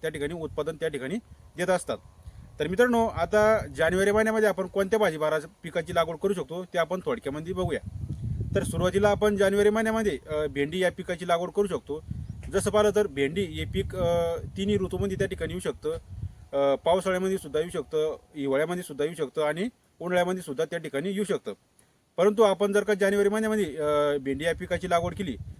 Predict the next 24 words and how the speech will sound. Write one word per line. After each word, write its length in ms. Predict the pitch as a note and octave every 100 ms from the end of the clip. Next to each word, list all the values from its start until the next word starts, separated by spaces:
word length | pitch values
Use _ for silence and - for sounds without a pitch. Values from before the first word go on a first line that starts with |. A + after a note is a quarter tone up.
| - -
तर 40 | D3
तिची 200 | F3 G#3+
हार्वेस्टिंग 540 | D3 C#3+ F#3+ - G#3 - -
ही 140 | D3+ F#3+ _ -
फेब्रुवारी, 400 | C#3 C#3+ D#3+ F3
मार्च, 360 | F3 E3 -
मार्चपासून 580 | C#3+ C#3+ D3 E3+ F#3+ G3
हार्वेस्टिंग 380 | C#3+ D3+ - E3+
सुरू 160 | D#3+
होईल 140 | F3 F3+ - - - -
आणि 120 | C#3
मार्चपासून 500 | D3 D3+ F#3+ G3+ G3+
हार्वेस्टिंग 380 | D3 F3 - F3+
सुरू 160 | E3
झाल्याच्या 360 | E3+ D3+ C#3+ F3+
नंतर 160 | F#3+
आपल्याला 300 | C#3+ C#3 D#3
उन्हाळाभर 420 | D#3+ F3+ F3 E3 D#3
त्या 120 | E3+
ठिकाणी 320 | D#3+ C3 D#3+ A3+ _ _ A#2
भेंडी 280 | C3 C3
उत्पादन 420 | D#3+ D3+ D3+ D#3+ G#3 - _ C#3+
देऊ 120 | F#3+
शकते. 320 | C#3 A2 G2+